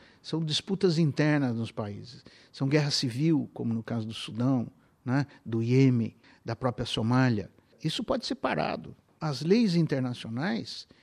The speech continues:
permitem às Nações Unidas uma forte intervenção.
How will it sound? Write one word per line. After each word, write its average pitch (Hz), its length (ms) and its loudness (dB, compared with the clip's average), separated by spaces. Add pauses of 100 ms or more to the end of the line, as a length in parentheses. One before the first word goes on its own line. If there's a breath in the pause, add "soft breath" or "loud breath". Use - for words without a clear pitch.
(140)
permitem 143 720 4 (160)
às 113 340 -4
Nações 117 380 -4
Unidas 139 420 -2
uma 131 180 0
forte 139 380 -2
intervenção. 120 640 -4